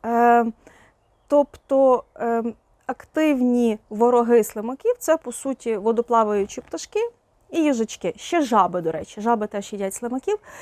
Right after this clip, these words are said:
Але тут є одне велике но. Ні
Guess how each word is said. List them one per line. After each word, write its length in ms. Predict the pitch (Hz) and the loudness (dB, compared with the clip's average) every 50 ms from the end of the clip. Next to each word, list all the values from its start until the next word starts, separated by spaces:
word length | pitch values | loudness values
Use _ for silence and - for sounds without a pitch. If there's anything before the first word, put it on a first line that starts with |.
| - - - 262 - | -18 -18 -18 -4 -2
Але 220 | 254 233 247 233 | 2 2 2 2
тут 280 | 240 330 339 - - - | 0 -2 -6 -6 -4 -6
є 80 | 220 - | -6 -6
одне 320 | - 202 202 233 262 320 | -6 -4 -2 0 2 2
велике 440 | 339 277 226 208 220 240 - - 240 | 2 2 0 0 0 -2 -4 -6 -6
но. 400 | 220 208 202 202 190 175 175 - - _ _ _ _ _ _ _ _ _ _ _ - | -6 -2 0 0 0 -2 -4 -8 -18 _ _ _ _ _ _ _ _ _ _ _ -6
Ні 600 | 240 240 240 247 254 262 294 320 359 370 359 - | -4 -2 0 2 2 2 2 2 2 0 -2 -4